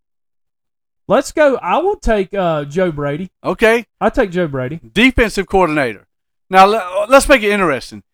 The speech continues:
Speaker 1: Okay.
Speaker 2: One of the head coaches that you didn't wanna pick, if you wanna put him at one of these coordinating positions, you can put him there.
Speaker 1: I put Wilkes there.
Speaker 2: Okay.
Speaker 1: I gladly put Wilkes there.
Speaker 2: All right, so
Speaker 1: Yeah.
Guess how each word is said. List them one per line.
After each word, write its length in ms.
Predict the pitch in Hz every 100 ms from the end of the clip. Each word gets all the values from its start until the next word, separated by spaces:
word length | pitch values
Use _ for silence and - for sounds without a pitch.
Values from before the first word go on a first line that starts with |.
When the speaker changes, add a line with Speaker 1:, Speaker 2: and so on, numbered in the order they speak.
| 151
Speaker 1:
Okay. 220 | 147 151 -
Speaker 2:
One 220 | 160 226
of 40 |
the 60 | 202
head 220 | 214 208
coaches 280 | 214 190 165
that 180 | 160 -
you 100 | 185
didn't 300 | 151 196 160
wanna 180 | 165 165
pick, 260 | - 139 110
if 160 | 120 131
you 100 | 180
wanna 180 | 165 147
put 180 | 180
him 80 | 147
at 160 | 135 120 _
one 160 | 143 160
of 40 |
these 140 | 143 -
coordinating 440 | 170 156 131 113
positions, 440 | - 139 127 117
you 80 | 127
can 140 | - 117
put 160 | 135
him 80 | 107
there. 160 | 101 95
Speaker 1:
I 100 | 170
put 200 | - 339
Wilkes 300 | 185 190 180
there. 260 | 180 196 - _ _
Speaker 2:
Okay. 240 | 160 190 220
Speaker 1:
I 100 | 156
gladly 460 | 151 165 277 196
put 180 | 147 156
Wilkes 300 | 131 127 123
there. 100 | -
Speaker 2:
All 60 | 147
right, 220 | 262 214 -
so 160 | - 170
Speaker 1:
Yeah. 160 | 113